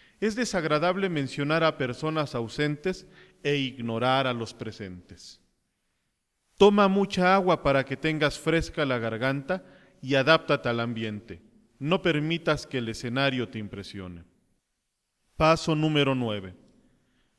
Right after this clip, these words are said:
Los errores frecuentes. Lo peor que puedes hacer cuando vas a dar un discurso es preocuparte y pasarte los días llenándote de miedo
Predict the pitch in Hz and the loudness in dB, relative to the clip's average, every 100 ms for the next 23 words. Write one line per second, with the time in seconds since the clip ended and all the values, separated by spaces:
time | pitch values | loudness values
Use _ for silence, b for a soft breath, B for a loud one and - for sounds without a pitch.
0 | - 156 160 175 185 185 180 170 143 131 | -2 0 2 2 4 4 2 0 -4 -2
1 | 117 107 104 - - _ _ _ _ _ | -6 -6 -14 -16 -20 _ _ _ _ _
2 | _ _ _ _ _ 160 185 190 196 202 | _ _ _ _ _ 2 2 6 6 8
3 | 247 262 214 - 196 190 185 156 - 160 | 8 4 0 2 2 2 0 -4 -2 -2
4 | 151 - 127 120 139 147 135 135 139 143 | -2 -2 0 2 0 0 0 2 2 0
5 | 120 - - 143 131 - 135 151 - B | -4 -8 -4 -2 -2 0 0 0 -6 B
6 | B B B 156 151 147 - 139 165 170 | B B B 2 4 4 0 0 6 6
7 | 190 - 220 247 - 135 - 143 - 175 | 4 0 0 0 -6 -6 -2 -2 2 0
8 | 185 - 175 147 127 151 160 156 127 131 | 0 -2 0 0 -2 -2 0 0 0 -2
9 | 139 147 143 - 117 117 131 151 151 151 | 0 0 -2 -4 -4 -2 0 0 0 -2